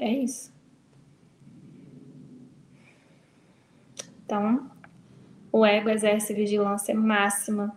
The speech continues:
em relação ao que ele permite que faça parte da consciência. E não é esse o modo de uma mente equilibrada manter-se coesa. O ego é levado a maior desequilíbrio ainda,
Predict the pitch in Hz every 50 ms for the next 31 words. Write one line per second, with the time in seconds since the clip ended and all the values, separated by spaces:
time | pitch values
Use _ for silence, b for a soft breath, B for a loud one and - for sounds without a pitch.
0 | - - - 208 202 208 202 196 196 196 202 - - - 208 185 190 190 190 -
1 | - 202 190 190 - - 220 202 202 220 247 254 277 269 - 254 262 254 220 208
2 | 208 - - - - 214 214 - 196 196 196 - 202 - - 190 196 196 196 196
3 | 196 196 196 - 196 190 190 - - - - - - - - - - 202 - -
4 | - b b b b b b b b b b b b _ _ 226 220 220 214 233
5 | 262 277 269 262 233 214 214 214 - - - - - - 233 226 220 208 196 196
6 | 196 190 202 202 190 208 208 202 202 202 202 202 214 - - 202 - - - 220
7 | 226 247 214 202 196 190 190 190 196 196 202 202 208 214 - - 185 180 180 -
8 | - - - - - 202 202 185 180 180 - - - - - - - - - -
9 | - - - - - - - - - - - - - - - - - - - -
10 | - - - - - - - - 214 208 202 208 214 214 226 220 220 220 208 208
11 | 202 196 202 196 208 202 202 196 196 196 202 208 220 208 220 220 233 240 269 269
12 | 269 269 - 247 226 226 220 226 254 262 262 226 202 196 185 180 185